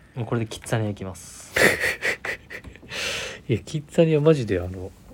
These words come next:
Speaker 2: 子供大きくなったら行った方がいいよ、絶対。
Speaker 1: うん。なんでその会社やねん。
Speaker 2: <laughs> おすすめです。
Speaker 1: はい。
Speaker 2: はい。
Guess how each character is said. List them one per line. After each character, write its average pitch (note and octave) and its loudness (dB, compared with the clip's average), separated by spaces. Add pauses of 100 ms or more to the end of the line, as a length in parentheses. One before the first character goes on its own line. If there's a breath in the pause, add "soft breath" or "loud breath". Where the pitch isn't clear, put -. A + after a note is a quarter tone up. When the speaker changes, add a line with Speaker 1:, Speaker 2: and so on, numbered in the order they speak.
(180)
Speaker 2:
子 - -10
供 C3 -2
大 B2+ -4
き B2+ -12
く - -10
な G#2 -6
っ F2 -10
た - -16
ら - -20
行 - -20
っ - -20
た A2 -4
方 G#2 -6
が F2+ -8
い - -8
い - -14
よ、 - -16
絶 - -18
対。 - -16
Speaker 1:
う - -16
ん。 - -10
な G#2 -8
ん - -10
で G#2+ -10
そ - -4
の G#3+ -2
会 G#2+ 0
社 G2 -12
や E2+ -14
ね - -18
ん。 - -16 (2750 loud breath)
Speaker 2:
<laughs> C#3 2
お A#2+ 2
す - -4
す - -4
め F#2+ -2
で F#2 -6
す。 - -12
Speaker 1:
は - 2
い。 G#2 -2 (280)
Speaker 2:
は A3+ 2
い。 G#3 -4